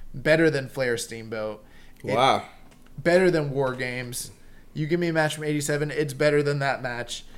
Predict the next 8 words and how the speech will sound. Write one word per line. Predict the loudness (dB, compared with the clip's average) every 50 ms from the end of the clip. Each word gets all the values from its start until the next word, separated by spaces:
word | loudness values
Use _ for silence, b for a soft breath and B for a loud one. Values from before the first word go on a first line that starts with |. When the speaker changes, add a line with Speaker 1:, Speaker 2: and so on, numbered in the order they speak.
| b b b
Speaker 1:
So | b -4 -4 -2 -2 -2 -2
you | -4 -4 -6 -2
definitely | 0 0 0 0 0 -2
wanna | -2 -4
check | -4 -6 -6 -6 -6
it | -6
out. | -6 -6 -4 0
Also, | 2 2 2 2 2 0 -2 -2 -2 -4 -6 -8